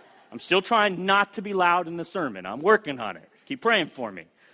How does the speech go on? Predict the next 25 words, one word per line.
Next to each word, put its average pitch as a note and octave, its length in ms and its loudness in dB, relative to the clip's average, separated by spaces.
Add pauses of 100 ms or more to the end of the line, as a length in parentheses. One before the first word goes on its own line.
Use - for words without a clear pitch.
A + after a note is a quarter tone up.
(140)
I D3 100 4
was D#3 120 0
confirmed G#3 480 0
last G#3 300 2
week A3 180 -4
after G3+ 220 2
the G#3 80 -8
message. G3 340 -4
Seven F3+ 400 -2
people A3 280 -12
came G3+ 140 -6
up G3 60 -8
and E3 80 -14
said, D#3+ 120 -10 (280)
"I F3 60 -16
was D#3+ 200 -16
praying F#3+ 600 -10
for B2 180 -10
this." G2 640 -8 (1900)
I'm C3+ 100 -10
like, D3 220 0
"Thank - 640 2
you, E3 420 4 (560)
brother, C#3 380 4
sister. A#2 640 -2